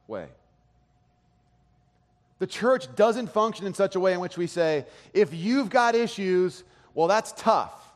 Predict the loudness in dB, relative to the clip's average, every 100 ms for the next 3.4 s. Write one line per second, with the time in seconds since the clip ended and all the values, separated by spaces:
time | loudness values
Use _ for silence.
0 | _ _ _ _ _ _ _ _ _ _
1 | _ _ _ _ _ _ _ _ -6 0
2 | 4 4 4 4 4 4 2 2 0 -2
3 | -6 -4 -4 -6